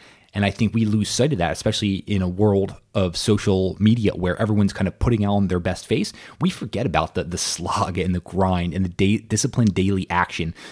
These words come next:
So you need to be disciplined with your action, show up consistently day to day, moment to moment, but you also need to be patient with your results.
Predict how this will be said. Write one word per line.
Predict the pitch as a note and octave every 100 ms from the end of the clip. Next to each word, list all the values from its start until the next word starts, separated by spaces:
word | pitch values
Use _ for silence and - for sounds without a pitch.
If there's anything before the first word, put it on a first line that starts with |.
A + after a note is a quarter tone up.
| -
So | -
you | C#3+
need | D3+ B2+
to |
be | G#2+
disciplined | F2+ A#2 - A#2+ C3 G#2
with | F#2+
your | F2+
action, | G2 - D3 D3
show | - G#2
up | -
consistently | G#2 - - A#2 A2
day | G#2 G2
to | F#2
day, | F#2+ G2+
moment | F#2 F#2+ G2
to | F2+
moment, | F#2+ E3 - - -
but | A#2
you | A#2 A2
also | A2 - A#2
need | G#2+
to | F#2
be | F#2
patient | - G2+ - F#2+ - F2+
with | F#2 E2+ F2
your | F2+
results. | F2 - F#2 -